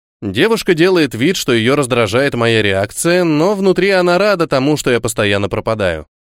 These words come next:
Время провождения с наследником Ананьевых. Перед глазами пробегали картины их поцелуев, признаний в любви. Они смеялись надо мной, просто использовали.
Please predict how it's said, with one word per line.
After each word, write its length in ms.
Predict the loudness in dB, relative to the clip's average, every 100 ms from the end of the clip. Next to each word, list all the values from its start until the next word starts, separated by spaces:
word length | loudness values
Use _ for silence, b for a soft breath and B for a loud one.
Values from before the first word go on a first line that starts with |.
| _ _ _ _ _ _ _ _ -6
Время 360 | 0 2 0
провождения 720 | -2 0 0 0 0 2 2
с 80 | 2
наследником 640 | -2 0 0 0 0 0 0
Ананьевых. 800 | 0 -2 -2 -6 -6 -10 -16 _ _ _ _ _ _ _ _ -4
Перед 260 | 0 0 2
глазами 460 | 0 2 2 0
пробегали 520 | 0 0 2 2 2
картины 520 | 2 -2 0 0 2 0
их 100 | -2
поцелуев, 640 | -4 -2 0 2 2 0
признаний 500 | -2 0 0 0 0
в 80 | -2
любви. 480 | -4 -4 -4 -4 -6 _ _ _ _ _ -4
Они 240 | 0 2
смеялись 560 | 2 2 4 2 0 -2
надо 200 | 0 0
мной, 300 | 0 -2 -4
просто 380 | -4 -2 0
использовали. 680 | 0 0 0 0 -2 -6 -10